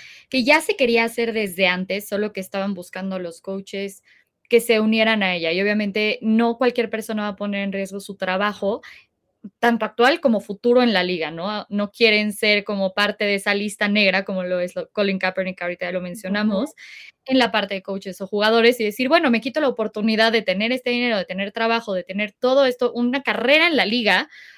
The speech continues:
Speaker 1: por hacer una demanda grande". Entonces,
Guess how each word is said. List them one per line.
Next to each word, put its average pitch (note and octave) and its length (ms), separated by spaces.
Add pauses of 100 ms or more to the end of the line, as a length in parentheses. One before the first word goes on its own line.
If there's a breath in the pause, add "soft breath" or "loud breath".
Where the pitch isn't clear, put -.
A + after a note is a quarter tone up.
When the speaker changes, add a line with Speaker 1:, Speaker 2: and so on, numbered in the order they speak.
(320 loud breath)
Speaker 1:
por F4+ 220
hacer A#3+ 260
una G3+ 180
demanda F#3+ 380
grande". D#3+ 480
Entonces, G#3 640